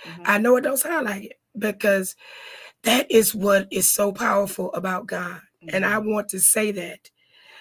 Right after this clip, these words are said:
Speaker 2: to everyone listening, everyone watching. That is what's so powerful about God. Um, you know, Leon actually shared with me,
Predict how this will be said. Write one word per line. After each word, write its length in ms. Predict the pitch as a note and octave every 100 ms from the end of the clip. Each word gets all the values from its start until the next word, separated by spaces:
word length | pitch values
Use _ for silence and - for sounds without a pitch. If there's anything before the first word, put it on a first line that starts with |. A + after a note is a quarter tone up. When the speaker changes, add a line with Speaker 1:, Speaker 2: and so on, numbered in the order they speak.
| _ _
Speaker 2:
to 500 | - A3 F#3+ F#3 F#3+ -
everyone 560 | G#3 G#3 F#3+ F#3 F3+
listening, 460 | G#3+ A3 A#3 G#3 F#3+
everyone 540 | G3+ G3 F#3+ F#3+ F3+ F3
watching. 600 | G3+ G#3+ - A3 G3+ G3 - - - - _
That 200 | C4 D#4+
is 220 | F4 A3
what's 260 | B3 B3 -
so 160 | A#3+
powerful 480 | A#3 A3+ A3 - G#3
about 300 | G3+ G3+ G3+
God. 340 | G#3 G3+ F3 - _ _ - - _ -
Um, 600 | A3 G#3 G3 F#3+ F#3+ F#3+ _ - - _ _
you 100 | G#3+
know, 140 | G#3+
Leon 420 | G3 A3 A3+ A3 G3+
actually 340 | G#3 - G3
shared 400 | F#3+ A3 G#3+ G#3
with 220 | G3 G3
me, 500 | G3 G3+ G3 G3+ -